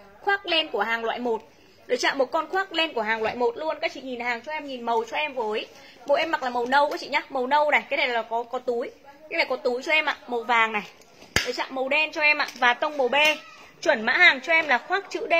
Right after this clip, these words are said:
và cộng số điện thoại cho em với ạ. Giá các chị ngày hôm nay là ba trăm tư. G mười bốn chị bốn bảy cân mặc vừa,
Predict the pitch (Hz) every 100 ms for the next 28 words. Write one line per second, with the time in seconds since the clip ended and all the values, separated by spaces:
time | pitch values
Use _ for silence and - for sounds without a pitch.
0 | 311 247 240 202 214 269 320 294 - 302
1 | 285 254 208 294 - - - - - 254
2 | 262 370 339 262 254 302 285 269 294 302
3 | 294 320 302 - - - - 262 269 254
4 | 240 277 247 226 302 277 - 320 262 254
5 | 262 262 285